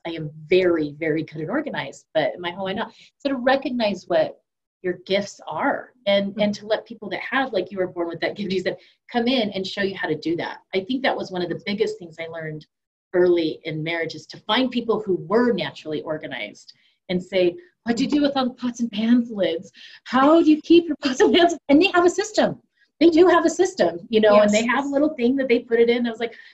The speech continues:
Speaker 1: "They make those? Are you kidding me?" <laughs> You know? So to find people that know how to do it and ask the questions. And that is how I learned to keep my home clean. I'm way better now than I used to be,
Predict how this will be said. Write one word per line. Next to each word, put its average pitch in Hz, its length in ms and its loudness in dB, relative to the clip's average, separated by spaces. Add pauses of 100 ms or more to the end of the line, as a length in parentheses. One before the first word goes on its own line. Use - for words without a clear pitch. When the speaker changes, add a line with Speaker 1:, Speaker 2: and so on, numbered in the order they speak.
(120)
Speaker 1:
"They 339 100 8
make 349 240 6
those? 554 420 8
Are 403 100 4
you 440 80 6
kidding - 380 2
me?" 539 80 -2 (140)
<laughs> - 100 0
You - 100 4
know? - 600 -6 (140)
So 370 140 4
to 381 180 -2
find 370 420 2
people 339 340 4
that 285 140 -4
know 277 140 2
how 302 100 0
to 269 80 0
do 320 180 2
it 320 100 2
and 240 100 0 (100)
ask 294 260 0
the 294 80 -8
questions. 277 840 -2
And 240 120 4
that 311 280 2
is 285 200 0
how - 280 -2
I 196 80 4
learned 214 380 -2
to - 80 -14
keep 208 200 -14
my 202 100 -4
home 196 200 -8
clean. 214 140 -4
I'm 202 140 -4
way 320 500 2
better 214 200 0
now 202 180 0
than 185 140 -4
I 180 40 -2
used 240 260 -6
to - 100 -20
be, 156 240 -2